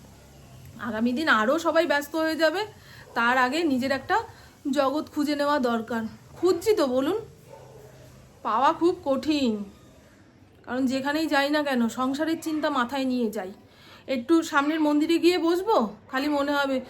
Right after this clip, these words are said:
পুপু এসে যদি আমাকে না দেখে ওর কেমন লাগবে। এই তো, মায়েদের চিন্তা মায়েরাই বোঝে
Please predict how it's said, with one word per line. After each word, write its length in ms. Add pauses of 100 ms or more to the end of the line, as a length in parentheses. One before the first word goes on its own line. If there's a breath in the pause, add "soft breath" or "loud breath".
(200 loud breath)
পুপু 220
এসে 220
যদি 200
আমাকে 260
না 240
দেখে 320 (320 loud breath)
ওর 320 (340)
কেমন 220
লাগবে। 540 (540)
এই 180 (100)
তো, 100 (1400)
মায়েদের 600
চিন্তা 680 (1160)
মায়েরাই 480
বোঝে 340